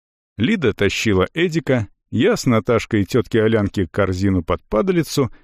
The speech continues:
Инна за веревку козу. Остальные эту козу подгоняли. Миновали переулок,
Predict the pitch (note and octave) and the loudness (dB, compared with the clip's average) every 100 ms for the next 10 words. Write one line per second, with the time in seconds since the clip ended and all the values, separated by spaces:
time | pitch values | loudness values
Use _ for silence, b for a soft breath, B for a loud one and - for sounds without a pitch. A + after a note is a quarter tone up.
0 | b b - F#3 A#3+ A3+ B2 F#2+ D#2 F2+ | b b -2 2 4 4 2 0 0 0
1 | C#3 - G#2+ G2+ E2+ C#2+ C2+ _ _ _ | -2 -6 -4 -2 -2 -4 -14 _ _ _
2 | _ - F3 - A3 C4 A#3 D#3+ E3 C#3 | _ -8 -6 0 4 4 4 2 -2 0
3 | G#2+ F#2+ B2 A2 F#2+ F#2+ D#2+ C2 B1+ - | 0 2 0 -2 -2 -2 -2 -6 -16 -20
4 | _ _ _ _ _ _ G2+ G2 A#2+ A3 | _ _ _ _ _ _ -2 0 0 0
5 | G3+ G2+ F#2 F2 A#2 F#3 D3 - | -2 -2 0 2 2 2 -2 -4